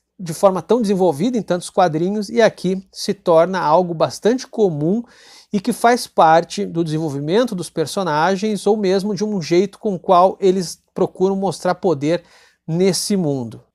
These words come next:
Eu tô ligado numa série de críticas que se tem ao uso de estupro na, como desenvolvimento de histórias. Eu acho que isso é um ponto a ser desenvolvido em um outro vídeo. Inclusive, me falem se vocês quiserem mais vídeos, porque, como eu disse, eu tô recém lendo ainda, vale outros vídeos, mas esse é apenas pra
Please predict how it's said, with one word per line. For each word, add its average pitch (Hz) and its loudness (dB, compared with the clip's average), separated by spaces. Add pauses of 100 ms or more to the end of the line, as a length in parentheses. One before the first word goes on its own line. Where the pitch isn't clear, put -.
(100)
Eu 190 2
tô 277 2
ligado 196 4
numa 170 -4
série 220 -2
de 170 -2
críticas 180 -4
que - -16
se 151 -10
tem 190 0
ao 147 2
uso 160 -2
de 135 -12
estupro 190 -2
na, 135 -6
como 165 -4
desenvolvimento 147 -6
de 135 -8
histórias. 202 2 (460)
Eu 156 0
acho 170 2
que 190 -4
isso 180 -2
é 196 0
um 170 -4
ponto 175 -4
a - -4
ser 160 -6
desenvolvido 151 -4
em 156 -6
um 139 -8
outro 151 -4
vídeo. 185 -4
Inclusive, 170 -4
me 180 -6
falem 185 -4
se - -12
vocês 151 -10
quiserem 156 -4
mais 135 -8
vídeos, 190 -6
porque, 156 -8
como 190 -4
eu 165 -2
disse, 190 -4
eu 156 -2
tô 185 -4
recém 180 -4
lendo 175 -2
ainda, 165 -6
vale 156 -4
outros 180 -4
vídeos, 190 -8
mas 175 -6
esse 202 -4
é 190 -2
apenas 214 -6
pra 214 0